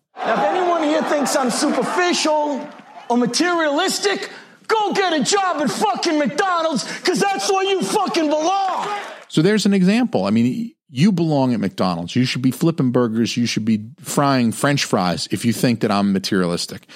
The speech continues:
Speaker 2: So there's no gray area for him. There's no nuance. There's no subtlety, right? You're either part of the two thousand dollar suit and forty thousand dollar gold watch club, snorting cocaine off a hooker's ass,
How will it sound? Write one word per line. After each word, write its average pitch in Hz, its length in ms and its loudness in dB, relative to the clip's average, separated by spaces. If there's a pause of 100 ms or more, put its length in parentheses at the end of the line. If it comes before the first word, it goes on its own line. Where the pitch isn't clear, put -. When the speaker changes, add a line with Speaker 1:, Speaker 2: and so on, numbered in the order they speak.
(260)
Speaker 2:
So 190 180 2
there's 202 220 0
no 208 440 2 (480)
gray 165 360 2
area 143 340 2
for - 180 -6
him. 98 260 2
There's 117 200 0
no 147 180 4
nuance. 127 600 2
There's 113 160 0
no 104 120 0
subtlety, 98 680 0 (360)
right? 123 460 0
You're 160 280 2
either 139 460 2 (260)
part 151 240 2
of 131 100 0
the 120 80 2
two 165 220 0
thousand 139 520 0
dollar 120 320 2
suit 160 440 0
and 107 200 0
forty 131 300 0
thousand 120 460 0
dollar 110 260 0
gold 104 400 0
watch 160 420 0
club, 147 520 0 (340)
snorting 123 680 0 (140)
cocaine 143 400 2
off 117 180 0
a 113 40 0
hooker's 165 380 2
ass, 147 340 0